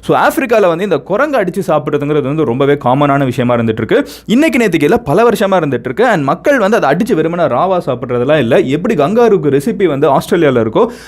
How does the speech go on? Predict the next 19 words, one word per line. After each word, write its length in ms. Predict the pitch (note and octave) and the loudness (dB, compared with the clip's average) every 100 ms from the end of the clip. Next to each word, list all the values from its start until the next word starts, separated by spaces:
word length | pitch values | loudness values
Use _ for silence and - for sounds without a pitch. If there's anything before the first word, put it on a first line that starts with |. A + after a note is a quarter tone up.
| - | -4
அந்த 260 | E3 C4 | 0 2
மாதிரி 260 | B3 F#3 A#3+ | 4 2 0
குரங்கு 480 | - F3 C4+ G#3+ F#3 | 0 0 0 0 -2
கறிக்கு 220 | D3+ F#3 | 0 -2
ரெசிபி 320 | D3+ D3 G3 | -2 -4 -4
வந்து 220 | D#3 C3+ | -2 -2
ஆப்பிரிக்கால 560 | F3 F#3+ A#3 B3 D3+ F#3 | 0 0 0 0 2 2
நிறைய 280 | B2+ D#3+ G#3 | 2 2 0
கண்ட்ரீஸ்ல 480 | D3 C3+ C3+ G#3+ F3 | -2 -4 -2 0 0
ஏகப்பட்டது 520 | A#2 F3 G3 D#3+ C3+ B2 | 0 2 2 2 0 0
இருக்குன்னு 300 | A#2 D#3+ - | -2 -2 -2
தெரிஞ்சுக்கோங்க. 420 | A2+ A2 C#3 A3 | -4 -2 0 0
And 180 | G#3 F#3 | 2 2
ஆப்பிரிக்கால 420 | A3 G#3+ F3+ D3+ | 2 0 0 0
இருக்கிறவங்க 300 | C3+ C3 B2+ | 0 -2 -2
யாராவது 340 | A#2+ C3 B2+ | 0 0 -2
ட்ரை 60 | A#2+ | -4
பண்ணணும்னு 340 | A#2 A#2+ A2+ | -4 -6 -6
நினைச்சீங்கன்னா, 380 | A2 B2+ D#3 A2 | -6 0 0 -2